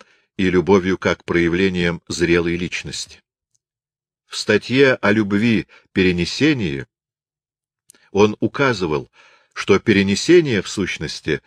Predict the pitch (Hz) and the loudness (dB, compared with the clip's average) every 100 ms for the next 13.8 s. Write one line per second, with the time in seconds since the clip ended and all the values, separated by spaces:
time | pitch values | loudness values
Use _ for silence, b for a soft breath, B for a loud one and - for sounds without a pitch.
0 | b b 87 92 92 95 - 123 143 143 | b b -2 0 0 -2 0 2 4 2
1 | - - 127 - 107 - 87 82 82 82 | 0 -2 -2 0 -4 -4 -2 0 0 0
2 | 123 127 123 113 110 110 _ - 82 73 | 0 -2 -4 0 0 -2 _ -6 -4 -2
3 | 78 85 82 80 76 - 76 73 76 67 | 0 0 -2 -6 -10 -12 -10 -10 -10 -12
4 | 62 _ _ _ _ _ _ _ _ _ | -14 _ _ _ _ _ _ _ _ _
5 | _ _ _ _ _ _ _ _ b b | _ _ _ _ _ _ _ _ b b
6 | - - - 101 101 101 - 151 127 90 | -18 -10 0 0 0 -2 0 0 2 0
7 | 82 82 87 104 101 92 - - 98 90 | 2 0 2 0 0 -4 -6 -6 -2 0
8 | 85 - 90 - 139 123 - B - - | -2 -2 -4 0 0 0 -4 B -14 -2
9 | 90 - 110 107 95 95 - 107 - 98 | -2 0 -2 0 -2 -6 -6 -6 -2 -2
10 | - 92 90 90 101 - - - 85 85 | -2 -4 -4 -4 -6 -8 -8 -4 0 0
11 | 80 - 139 101 73 B B - 92 - | -2 -2 -2 -2 -4 B B -4 -4 2
12 | 104 127 120 - 101 92 92 110 - 101 | 4 4 0 -6 -4 -2 -2 -4 -2 -4
13 | 87 87 80 78 - 90 87 98 | -2 -4 0 -2 -2 -2 -2 -4